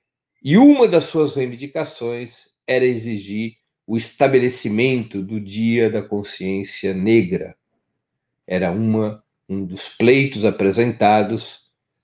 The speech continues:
pela mobilização, pela luta dos negros brasileiros, eh, e a data que foi escolhida é a data que homenageia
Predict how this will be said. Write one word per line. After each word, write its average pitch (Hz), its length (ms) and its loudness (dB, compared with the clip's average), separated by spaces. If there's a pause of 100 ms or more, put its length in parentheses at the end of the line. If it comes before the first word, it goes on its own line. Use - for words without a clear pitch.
(420)
pela 113 220 4
mobilização, 107 1160 -2 (400)
pela 92 220 -2
luta 113 800 -2
dos 95 220 -8
negros 98 340 -2
brasileiros, 104 1000 -2 (1300)
eh, 90 800 0 (800)
e 107 100 4
a 110 80 4
data 85 640 2 (400)
que 95 100 -10
foi 92 220 -6
escolhida 92 680 -2 (260)
é 107 80 2
a 95 120 4
data 90 600 -4 (280)
que - 100 -4
homenageia 104 920 -2